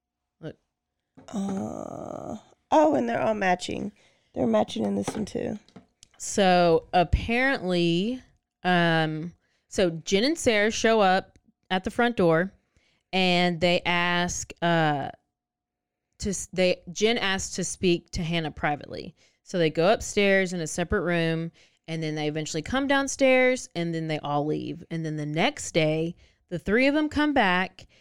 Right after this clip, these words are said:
Speaker 1: and they've made Hannah write an apology letter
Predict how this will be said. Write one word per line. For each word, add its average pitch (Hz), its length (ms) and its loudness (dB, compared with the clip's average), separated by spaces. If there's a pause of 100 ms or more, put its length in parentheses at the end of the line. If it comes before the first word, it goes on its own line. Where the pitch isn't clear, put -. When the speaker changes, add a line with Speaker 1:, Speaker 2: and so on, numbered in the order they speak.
(260)
Speaker 1:
and 180 200 0
they've 170 240 0
made 165 280 0
Hannah 190 760 -4
write 151 340 -4
an 151 120 -6
apology 196 680 -8
letter 87 360 -8